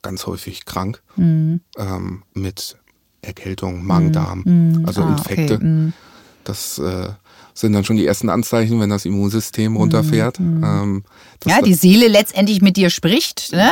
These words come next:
Speaker 1: Genau.
Speaker 2: Er hört nicht, der André, ja. So, jetzt sagt die Seele zum Körper, jetzt musst du was machen, jetzt brauche ich dich hier, damit wir ihn, ne?
Speaker 1: Genau.
Speaker 2: Ins Fühlen bekommen, ne?
Speaker 1: Ja.
Speaker 2: Mhm.
Speaker 1: Ja.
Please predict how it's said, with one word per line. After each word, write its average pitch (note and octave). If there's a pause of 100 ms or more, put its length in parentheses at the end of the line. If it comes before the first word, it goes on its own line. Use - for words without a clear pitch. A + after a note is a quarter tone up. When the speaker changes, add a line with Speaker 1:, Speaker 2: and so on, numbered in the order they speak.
Speaker 1:
Genau. -
Speaker 2:
Er F3+
hört F3+
nicht, C#4
der B3
André, C4+
ja. A3+ (300)
So, B3+
jetzt G#3
sagt G3+
die G#3+
Seele G#3+
zum G3
Körper, B3
jetzt -
musst G#3
du G#3+
was F#3+
machen, G#3+
jetzt -
brauche F3
ich A3
dich A#3+
hier, B3+
damit F#3
wir A3
ihn, A3
ne? G#3 (220)
Speaker 1:
Genau. A2+ (260)
Speaker 2:
Ins G#3
Fühlen D4+
bekommen, D3+
ne? E3+
Speaker 1:
Ja. A2+ (180)
Speaker 2:
Mhm. F3 (180)
Speaker 1:
Ja. A#2